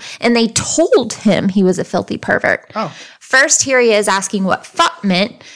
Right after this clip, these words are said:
Speaker 1: and now this. So he was expected to make shoes and have no other issues as a child.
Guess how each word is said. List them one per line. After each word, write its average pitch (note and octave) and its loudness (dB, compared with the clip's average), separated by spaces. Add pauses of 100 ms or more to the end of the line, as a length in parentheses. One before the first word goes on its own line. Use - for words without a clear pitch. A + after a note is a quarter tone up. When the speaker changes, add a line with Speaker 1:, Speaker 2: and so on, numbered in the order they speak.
(120)
Speaker 1:
and G#3+ -2
now G3 2
this. - -2
So G3+ 2
he A#3 0
was C#4+ 0
expected G#3 -2
to G#3+ 0
make F#3+ -2
shoes D4 0
and G3+ -6
have F#3+ 0
no G#3+ 4
other B3+ 4
issues G3+ 0
as F3+ 0
a F3 -2
child. - -4